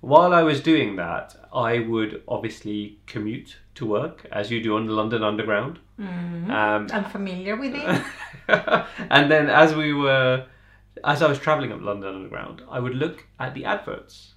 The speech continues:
Speaker 1: So when you look at the adverts at the top of the carriage, there would be things for, like, Tate or Royal Academy or, um, National Portrait Gallery, and I thought, "Well,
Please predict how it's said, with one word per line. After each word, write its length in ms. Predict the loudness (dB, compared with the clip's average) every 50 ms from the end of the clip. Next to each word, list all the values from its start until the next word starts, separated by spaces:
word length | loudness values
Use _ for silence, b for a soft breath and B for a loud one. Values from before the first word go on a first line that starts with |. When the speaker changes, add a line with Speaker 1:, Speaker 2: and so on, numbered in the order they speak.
| _ _
Speaker 1:
So 220 | -20 -14 -8 -6
when 140 | -4 -2 0
you 100 | 0 2
look 120 | 0 0 0
at 40 |
the 120 | -2 0 0
adverts 520 | 0 0 0 0 0 -2 -2 -2 -4 -10
at 100 | -12 -4
the 300 | -2 0 0 0 -2 -6 -14 _ _ _ _ _ _ -12
top 200 | -8 -8 -6 -6
of 40 | -6
the 60 | -8
carriage, 640 | -8 -8 -8 -6 -6 -6 -8 -10 -10 -12 -16 b b b b b b b b _ -2
there 140 | 0 2
would 160 | 2 2 2 0
be 140 | -2 -4 -4
things 300 | -4 -2 -2 -2 -4 -4
for, 140 | -4 -4 -2
like, 380 | 0 0 -2 -2 -4 -10 -16 _ _ _ -10
Tate 480 | -6 -6 -6 -6 -8 -12 -18 -20 -20 -20 _ _ _
or 320 | -12 -6 -4 -2 -2 -2 -2
Royal 180 | -2 -2 -2
Academy 800 | -4 -4 -2 0 0 0 0 -2 -4 -4 -6 -6 -6 -8 -10 -12 -16 _ _ _ _ _ -12
or, 880 | -8 -6 -4 -2 0 0 2 2 2 2 2 2 0 0 -2 -4 b b b b b b b b b b b b _ -6
um, 720 | -2 0 0 2 2 0 0 0 -2 -4 -4 -6 -6 -4
National 300 | -4 -4 -4 -6 -8 -6 -4
Portrait 340 | -2 -2 -2 -2 -2 -2
Gallery, 460 | 0 0 0 0 0 0 0 0 0 -2
and 120 | -2 -2
I 120 | -2 -2 -2
thought, 300 | -2 -2 -2 0 0 0
"Well, 400 | 0 0 2 0 0 -2 -6